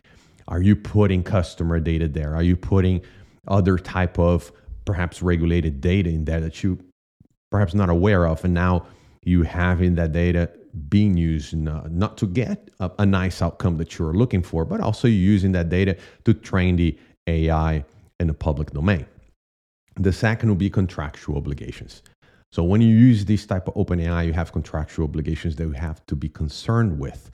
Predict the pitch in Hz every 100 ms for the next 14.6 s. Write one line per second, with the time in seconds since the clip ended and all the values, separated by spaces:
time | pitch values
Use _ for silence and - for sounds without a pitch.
0 | _ - - - - 90 87 85 101 113
1 | - - _ _ _ _ _ 104 90 92
2 | 95 98 - - _ _ _ 101 101 90
3 | 101 98 - - _ - 110 107 - 95
4 | - 92 78 - 98 98 76 76 67 67
5 | - - _ _ - - 87 85 85 87
6 | - 87 82 95 95 87 95 92 - -
7 | - 90 95 90 80 85 85 87 78 78
8 | - 87 82 82 80 87 85 82 76 -
9 | 76 - 78 - 71 - - 71 80 87
10 | - - 110 95 - 107 131 107 87 73
11 | 87 78 - - _ _ - 92 95 80
12 | 80 - - 76 73 - - - _ -
13 | _ _ 110 104 87 80 - - _ _
14 | - 85 82 78 76